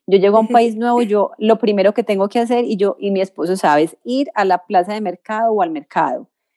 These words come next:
Speaker 1: a descubrir alimentos nuevos, olores, sabores,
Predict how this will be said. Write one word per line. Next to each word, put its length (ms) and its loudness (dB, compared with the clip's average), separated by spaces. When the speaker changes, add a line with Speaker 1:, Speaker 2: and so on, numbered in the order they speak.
Speaker 1:
a 100 -4
descubrir 680 -4
alimentos 560 -4
nuevos, 560 -2
olores, 680 -2
sabores, 920 2